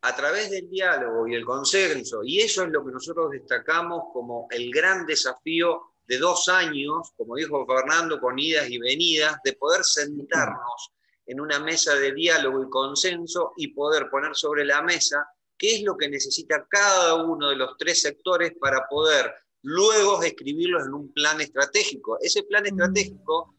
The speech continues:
Speaker 1: contiene objetivos o hitos conocidos en el mundo del iade
Speaker 2: Ujú.
Speaker 1: que debemos, eh, lograr, ¿sí?, para po-, poder avanzar con ese plan. Y como es un plan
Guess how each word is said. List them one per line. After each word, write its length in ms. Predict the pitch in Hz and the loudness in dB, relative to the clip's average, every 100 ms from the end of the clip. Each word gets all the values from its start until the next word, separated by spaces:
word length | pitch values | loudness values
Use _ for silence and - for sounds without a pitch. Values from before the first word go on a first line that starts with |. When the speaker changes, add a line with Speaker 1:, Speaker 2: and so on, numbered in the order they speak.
| _ | _
Speaker 1:
contiene 540 | - 147 147 190 220 220 | -2 -2 0 -2 2 2
objetivos 800 | 190 - 143 139 226 185 - - - | 0 0 0 2 0 2 -2 -6 0
o 200 | 143 180 | 4 4
hitos 640 | 185 - 139 117 - - - | 4 2 0 -2 -4 -20 -8
conocidos 600 | 120 120 113 151 143 117 123 | -6 -2 0 2 0 0 -4
en 100 | 117 | -4
el 160 | 120 | -8
mundo 360 | 127 143 139 127 | -8 -8 -2 2
del 140 | 123 | 2
iade 420 | 143 139 135 147 - 208 | 4 4 4 2 0 -4
Speaker 2:
Ujú. 300 | 196 196 202 | -6 -4 0
Speaker 1:
que 140 | 147 | 2
debemos, 340 | 156 202 220 202 - - - | 4 4 4 0 -4 -12 -2
eh, 400 | 120 117 113 - | 0 2 0 -4
lograr, 800 | 117 131 147 190 214 202 208 - | 2 4 4 4 6 4 2 0
¿sí?, 200 | - 170 | 0 0
para 320 | 160 147 139 | 0 0 2
po-, 260 | 131 131 135 - | 2 2 2 -2
poder 220 | 131 147 170 | 0 2 4
avanzar 480 | 151 135 160 160 156 | 2 2 2 2 0
con 140 | 131 | -4
ese 220 | 135 131 | -2 -2
plan. 300 | - 123 104 - _ _ - | 0 0 0 -6 _ _ -10
Y 160 | 135 127 | -10 -4
como 240 | 139 233 | -2 0
es 100 | 247 | 0
un 140 | 233 190 | -2 -4
plan 360 | 202 202 190 | 2 2 2